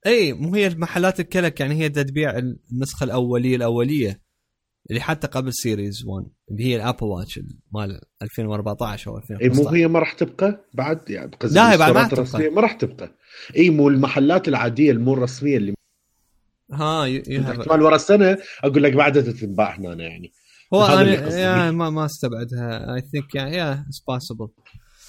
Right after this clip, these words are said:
Speaker 1: زين، أم، ف-، يا، فإنه طبعًا، يا، بالضبط. نحن مثل ما قلنا لكم، يعني، بداية الح-، بداية ما حكينا على الواتش، راح يكون،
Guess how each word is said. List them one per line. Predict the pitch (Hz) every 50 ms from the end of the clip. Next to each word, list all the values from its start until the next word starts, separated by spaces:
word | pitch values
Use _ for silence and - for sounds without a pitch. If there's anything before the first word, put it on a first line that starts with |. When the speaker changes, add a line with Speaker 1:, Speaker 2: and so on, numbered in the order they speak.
| - - - - - _ -
Speaker 1:
زين، | 127 113 117 120 117 117 113 113 110 -
أم، | - 117 120 120 117 117 117 113 113 113 113 110 107 107 104 107 - - _ _ _ _ _ _ _ _ _ _ _ _ _ _ - - _ _ _ _ _
ف-، | - - 131 127 127 123 123 143 - - _ _ _
يا، | - 135 120 - - -
فإنه | - 143 143 151 156 156
طبعًا، | 143 160 143 147 143 135 131 143
يا، | 151 156 139
بالضبط. | 120 127 135 131 120 117 107 139 - -
نحن | 131 143 147 143 143
مثل | 139 139 139
ما | 131
قلنا | 127 131 139
لكم، | 139 139 -
يعني، | 110 113
بداية | 117 117 131 120 -
الح-، | 131 - - 110 101
بداية | 120 113 110 110 110 117 113 117 113 113 - -
ما | 110
حكينا | - - - - 127 113
على | 107 110 113 110
الواتش، | 110 113 117 139 160 160 147 147 139 - - - - - - _ _ _ 143
راح | 123 120 - 131
يكون، | 123 - - 131 127 127 123 117 113